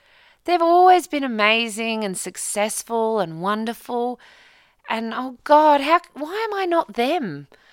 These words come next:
I just don't know how I can, how can I get to be them? How can I be that inspiring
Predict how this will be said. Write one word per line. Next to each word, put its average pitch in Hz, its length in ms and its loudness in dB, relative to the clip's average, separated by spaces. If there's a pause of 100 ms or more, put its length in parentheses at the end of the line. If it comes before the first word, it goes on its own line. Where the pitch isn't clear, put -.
(480)
I 269 80 -4
just - 320 -8
don't 349 240 -2
know 294 240 0
how 262 240 -2
I 247 140 2
can, - 180 -10
how 294 180 -6
can 359 160 -8
I 359 100 -2
get 277 280 -4
to 214 160 -14 (120)
be 233 380 -2 (380)
them? 180 500 2
How 214 220 0
can 349 180 -10
I 294 220 -6 (340)
be 226 580 -2 (380)
that 190 380 0 (180)
inspiring 180 1040 0